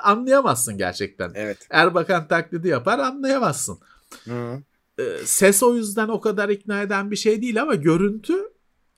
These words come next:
Speaker 1: tartışılmayan bir şeydi. Artık görüntünün bir geçerliliği yok.
Speaker 2: Yok. Yok.
Speaker 1: Hiçbir geçerliliği yok.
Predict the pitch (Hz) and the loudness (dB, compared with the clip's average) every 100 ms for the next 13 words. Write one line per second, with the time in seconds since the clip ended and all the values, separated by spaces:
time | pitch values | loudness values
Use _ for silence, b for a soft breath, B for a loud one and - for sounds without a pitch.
0 | _ - 302 294 302 277 226 170 123 113 | _ 0 0 2 0 0 0 0 0 0
1 | 107 - 101 117 427 - _ _ _ _ | -2 0 -2 -2 -6 -10 _ _ _ _
2 | _ _ _ _ - 151 170 202 196 196 | _ _ _ _ 2 2 2 -2 2 4
3 | 196 196 185 185 180 170 _ _ _ _ | 2 -4 -6 -4 -4 -4 _ _ _ _
4 | _ _ 139 151 147 160 139 127 123 339 | _ _ -4 -2 0 0 0 0 0 0
5 | 381 - - _ _ _ - 110 - - | 0 -4 -16 _ _ _ -10 -10 -10 -16
6 | _ _ _ _ _ 95 120 143 175 135 | _ _ _ _ _ -12 -10 -10 -6 -4
7 | 123 143 120 113 120 240 359 - - | -2 0 0 -2 -4 -2 -2 -2 -8